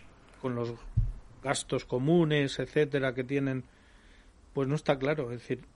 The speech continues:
eh, lo decía ahora Antonio muy bien, es decir, lo que falta es legislación. O sea, ha nombrado las, la, el alquiler de habitaciones. Nadie sabe en España, en Madrid, desde luego, cómo se alquilan las habitaciones,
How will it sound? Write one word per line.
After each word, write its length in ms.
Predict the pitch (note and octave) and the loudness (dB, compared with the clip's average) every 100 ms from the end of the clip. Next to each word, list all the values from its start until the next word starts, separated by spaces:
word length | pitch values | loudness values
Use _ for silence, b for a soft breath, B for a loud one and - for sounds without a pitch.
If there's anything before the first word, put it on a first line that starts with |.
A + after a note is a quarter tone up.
| - | -18
eh, 80 | D3+ | -14
lo 480 | C3+ B2 A#2+ A#2+ A#2 | -10 -10 -8 -6 -4
decía 260 | A#2+ - | -2 4
ahora 160 | D#3+ B2+ | 6 4
Antonio 360 | A#2 D3 C3+ A#2 | 4 4 4 2
muy 160 | A#2 | 0
bien, 300 | B2+ E3+ A#2+ | 4 4 2
es 80 | B2+ | 0
decir, 340 | C3 - B2 A#2 B B | -2 -2 -6 -8 B B
lo 80 | A#2+ | -6
que 80 | A2 | -4
falta 320 | - B2+ D3 | -2 4 6
es 80 | D#3 | 6
legislación. 800 | E3+ - B2 A2 - F3 D3+ A2+ b b b b | 4 2 -4 -6 -2 -2 -2 -10 b b b b
O 20 | |
sea, 240 | B2+ A2+ | -8 -6
ha 40 | A#2 | 0
nombrado 420 | C3 C#3+ D3 D3+ | 2 6 10 10
las, 220 | C3+ - C#3 C#3+ | 8 2 -2 -2
la, 180 | B2+ | 0
el 240 | B2 B2+ B2 | 0 0 0
alquiler 340 | A#2+ A#2+ B2 | 0 0 2
de 60 | B2 | 2
habitaciones. 520 | A#2 A2+ A2+ D3 C3 - b b | 0 -2 -2 -2 -2 -6 b b
Nadie 340 | C#3+ D#3+ D3 | 0 2 2
sabe 380 | - C#3 B2 A#2+ | 0 0 -2 -2
en 120 | B2 | -4
España, 480 | A#2+ - C#3 B2+ B2 | -4 0 0 2 -2
en 80 | B2 | -2
Madrid, 380 | A#2+ A#2 C3 C#3 | -2 0 0 2
desde 220 | A#2 A2+ | 0 -2
luego, 360 | B2+ C3 A#2+ - b b b | -2 -2 -4 -8 b b b
cómo 260 | - C#3 C3 | 2 4 2
se 140 | - | 0
alquilan 640 | A#2+ A#2 C#3+ C3+ A#2+ A#2+ A#2 | 0 0 0 0 0 -2 -4
las 180 | A#2 | -4
habitaciones, 800 | B2 A#2+ A#2 - C3+ B2+ A#2 G#2+ | -2 -4 -6 0 2 2 -2 -8